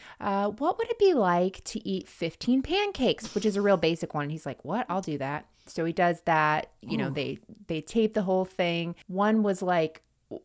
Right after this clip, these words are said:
Speaker 1: what's it like to get divorced?" And he goes through the whole, he's married. He goes through the whole
Speaker 2: <laughs>
Speaker 1: process, tells his wife he's leaving her. But as it goes on, so he's reviewing these real life experiences,
Speaker 2: Right.
Speaker 1: not products.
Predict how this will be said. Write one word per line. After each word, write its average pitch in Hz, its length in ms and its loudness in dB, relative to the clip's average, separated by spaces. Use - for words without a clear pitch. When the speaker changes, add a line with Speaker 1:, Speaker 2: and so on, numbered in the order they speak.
Speaker 1:
what's 180 440 0
it - 100 2
like 165 240 0
to 190 120 -6
get 160 180 -2
divorced?" 190 800 2
And 175 140 0
he 170 140 -4
goes 175 340 0
through 190 240 -4
the 170 100 -2
whole, 175 320 -6
he's 196 220 -4
married. 190 380 4
He 190 80 0
goes 175 200 2
through 185 160 0
the 180 80 0
whole 165 180 -2
Speaker 2:
<laughs> - 120 -8
Speaker 1:
process, 170 360 -2
tells 180 260 -2
his 180 140 -4
wife 170 220 -2
he's 175 160 -6
leaving 175 240 -2
her. 165 160 -2
But - 200 8
as 302 220 8
it 339 140 0
goes 285 220 4
on, 247 140 8
so 254 80 0
he's 254 220 4
reviewing 277 500 4
these 285 280 2
real 226 280 6
life 185 460 2
experiences, 311 720 0
Speaker 2:
Right. 262 100 4
Speaker 1:
not 180 280 0
products. 269 520 6